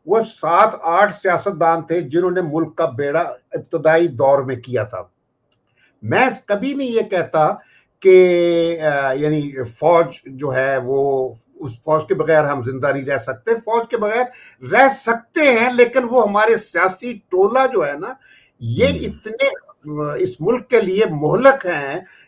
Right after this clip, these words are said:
Speaker 1: कि फौज का होना लाजमी था और फौज ने गुज़श्ता साठ सत्तर साल बाकायदा वो रोल अदा किया। लेकिन दो हज़ार चौदह पन्द्रह के बाद मैंने उस वक्त कह दिया था कि ये सियासतदान अब फौज को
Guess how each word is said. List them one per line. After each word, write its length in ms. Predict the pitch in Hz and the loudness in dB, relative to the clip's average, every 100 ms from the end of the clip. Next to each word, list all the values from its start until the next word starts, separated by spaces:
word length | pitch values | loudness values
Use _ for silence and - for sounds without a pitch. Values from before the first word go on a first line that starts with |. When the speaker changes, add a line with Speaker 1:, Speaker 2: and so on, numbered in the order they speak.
| _ 226 | _ 6
Speaker 1:
कि 140 | 226 226 - - _ - | 6 6 -2 -20 _ -2
फौज 260 | 175 226 | 2 2
का 140 | - 254 | 4 6
होना 380 | 202 214 - 226 | 6 4 0 0
लाजमी 520 | 160 202 262 240 269 | 2 4 4 2 -6
था 160 | 196 135 | -4 -8
और 340 | 92 185 196 | -4 -2 -2
फौज 420 | - 175 226 226 | -2 2 2 2
ने 220 | 202 180 208 - - _ | -2 -4 -6 -12 -20 _
गुज़श्ता 600 | 123 185 208 - 226 - - | -6 -4 -4 0 0 0 -4
साठ 300 | 151 175 185 | -2 0 0
सत्तर 380 | 180 - 190 | -4 -4 -4
साल 280 | 156 160 185 | -4 0 0
बाकायदा 720 | 190 147 147 - 160 156 185 | 0 -2 -2 -2 -2 0 0
वो 260 | 202 165 190 | 0 2 0
रोल 400 | 160 135 165 190 | 0 -2 2 4
अदा 220 | 185 196 | 4 2
किया। 500 | 190 233 226 135 - _ - _ - | 2 0 0 0 -4 _ -20 _ 0
लेकिन 460 | 190 190 240 233 - _ _ _ _ | 2 2 0 -2 -12 _ _ _ _
दो 180 | 123 170 | -4 0
हज़ार 320 | 202 214 190 - | 2 2 2 0
चौदह 300 | 175 175 196 | -2 2 2
पन्द्रह 440 | 196 156 165 190 | 0 -4 0 2
के 180 | 190 185 | 2 -2
बाद 340 | 135 156 180 165 | -2 0 0 -2
मैंने 220 | 165 175 | -2 -2
उस 200 | 160 117 | -4 -4
वक्त 180 | 208 - | -6 -2
कह 120 | 170 | -2
दिया 220 | 151 160 | 0 -2
था 260 | 151 151 170 | 0 0 0
कि 200 | - 180 | -2 -4
ये 280 | 160 170 170 | -2 -2 -2
सियासतदान 720 | - 143 - 143 160 165 147 | -4 -6 -8 -6 -4 -2 -4
अब 140 | 135 - | -8 -8
फौज 220 | 139 147 147 | -4 -4 -6
को 260 | 156 165 - | -8 -8 -10